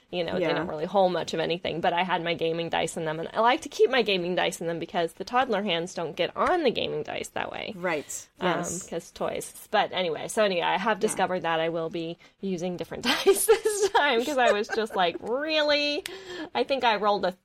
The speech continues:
Speaker 1: three on my first hit, um, which was a
Speaker 2: Wow.
Speaker 1: modified nine. It was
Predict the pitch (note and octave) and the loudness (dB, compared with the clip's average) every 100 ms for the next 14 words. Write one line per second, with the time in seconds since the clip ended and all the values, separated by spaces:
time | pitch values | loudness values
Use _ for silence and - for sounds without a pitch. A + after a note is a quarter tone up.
0 | - G3+ E3+ G3 F#3 F3+ F3+ E3+ E3 - | -4 -2 0 0 2 2 2 0 -2 0
1 | F3 F3+ - F3+ D3 - - _ _ B3+ | -2 -2 -2 -2 -2 -4 -16 _ _ -10
2 | - F3+ F3+ F#3 F#3+ G3 G3 F3+ F#3 E3 | -2 2 2 0 -2 -2 -2 2 4 6
3 | F3+ F3 D#3 F3 E3 D#3+ F3 E3+ E3+ E3 | 6 4 2 2 2 0 0 0 0 0
4 | E3 E3 E3 D#3+ | -2 -4 -4 -6